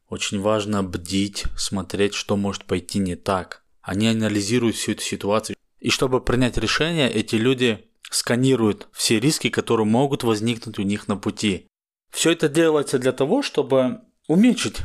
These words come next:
на самом деле риски, чтобы в итоге, когда они приняли решение и начали действовать, чтобы рисков было меньше, и даже если они появляются, то уже они их легко могут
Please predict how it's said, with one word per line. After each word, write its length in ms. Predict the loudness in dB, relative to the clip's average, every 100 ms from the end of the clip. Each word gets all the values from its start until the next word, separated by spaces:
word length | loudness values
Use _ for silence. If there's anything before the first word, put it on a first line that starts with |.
| -4 -2
на 80 |
самом 300 | 0 2 2 2
деле 260 | 2 2
риски, 280 | 0 0 -4
чтобы 300 | -2 0 0
в 120 | 0
итоге, 280 | 0 0 0
когда 240 | 0 0
они 140 | 0 0
приняли 400 | -2 0 0 0
решение 420 | -2 -2 0 2
и 40 |
начали 360 | 2 0 0 -2
действовать, 520 | 2 0 2 -2 -2 -6 -20 -20 -12
чтобы 320 | -6 0 0
рисков 340 | 0 -2 -2
было 180 | 0 0
меньше, 380 | 2 2 0 -4
и 140 | -4
даже 300 | 0 0 2
если 200 | 0 0
они 160 | -2 0
появляются, 840 | 0 2 2 0 0 -2 -4 -4 -12 _ _ _
то 160 | 0 2
уже 280 | 2 2
они 260 | 2 2 2
их 180 | 0 -2
легко 320 | -4 -2 -2
могут 460 | 2 0 0 -4